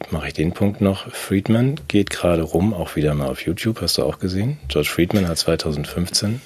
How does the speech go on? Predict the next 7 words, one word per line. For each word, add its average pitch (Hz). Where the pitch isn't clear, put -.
vor 82
dem 76
Chicago 73
Council 82
on 76
Global 73
Affairs 139